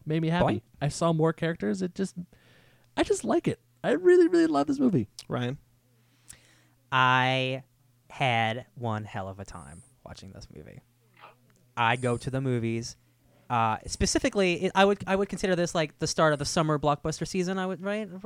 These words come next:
Speaker 2: kinda.
Speaker 3: We have, like, two months, buddy.
Speaker 2: Really? They
Speaker 3: April,
Speaker 2: really,
Speaker 3: May.
Speaker 2: they release, dude. Avengers comes out in, like, two weeks. Isn't that, that's not summer?
Speaker 1: Three weeks.
Speaker 3: I think
Speaker 2: I'm talking about blockbuster season.
Speaker 3: they keep pushing it.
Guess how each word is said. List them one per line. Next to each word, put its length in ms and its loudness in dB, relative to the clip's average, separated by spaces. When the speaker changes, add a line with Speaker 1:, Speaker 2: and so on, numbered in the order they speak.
Speaker 2:
kinda. 400 -8
Speaker 3:
We 120 -2
have, 100 0
like, 220 -4
two 140 -2
months, 240 -8
buddy. 280 -10
Speaker 2:
Really? 380 -2
They 80 -6
Speaker 3:
April, 160 4
Speaker 2:
really, 140 8
Speaker 3:
May. 300 0
Speaker 2:
they 80 2
release, 400 4
dude. 200 8
Avengers 360 6
comes 180 4
out 80 6
in, 40 0
like, 120 -2
two 160 2
weeks. 280 -2
Isn't 180 -4
that, 180 -6
that's 160 -4
not 140 -4
summer? 300 -4
Speaker 1:
Three 180 -2
weeks. 380 -4
Speaker 3:
I 140 2
think 280 0
Speaker 2:
I'm 60 -10
talking 160 2
about 100 0
blockbuster 460 2
season. 360 -8
Speaker 3:
they 220 0
keep 260 -4
pushing 400 2
it. 280 -4